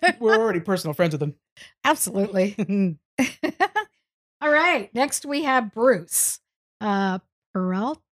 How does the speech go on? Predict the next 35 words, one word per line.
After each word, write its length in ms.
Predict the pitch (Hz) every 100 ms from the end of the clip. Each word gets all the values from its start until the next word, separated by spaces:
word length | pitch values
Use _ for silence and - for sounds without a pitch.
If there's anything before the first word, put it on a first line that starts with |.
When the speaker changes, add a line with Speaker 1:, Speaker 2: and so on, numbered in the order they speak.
| _
Speaker 1:
Peralt? 320 | 247 240 330 - _ _ _ _
I 60 | 180
know 220 | 180 185
I'm 120 | 170
not 200 | 170 170
saying 240 | - 180 170
Speaker 2:
Yeah, 80 | 160
Speaker 1:
that 60 |
right. 200 | 180 214
Speaker 2:
Peralt. 140 | 160 156
Yeah, 100 | 151
sounds 240 | 143 135
right. 120 | 143 - -
Speaker 1:
Forty-six 560 | 302 277 - 269 -
years 340 | 269 226 208 -
old, 400 | 240 277 330 359 381 - _ _ _ _ -
from 400 | 233 220 208 208
Rhode 200 | 208 208
Island, 500 | 208 247 294 349 381 _ _ _ -
and 240 | 202 220
he's 240 | 220 247 233
an 120 | 269
insurance 680 | 277 254 - 285 254 226 -
agent. 360 | 196 185 156 - _ _ _ _ _ _ _ _ _ _ -
He, 320 | 202 190 185
uh, 320 | 170 165 180 -
he 120 | 196
says 260 | - 285 294
he 100 | 285
was 200 | 254 233
abandoned 680 | 202 185 214 285 302 285 262
as 180 | 220 202
a 60 | 202
child. 580 | - 262 220 160 160 165
Speaker 2:
Mm-hmm. 280 | 143 147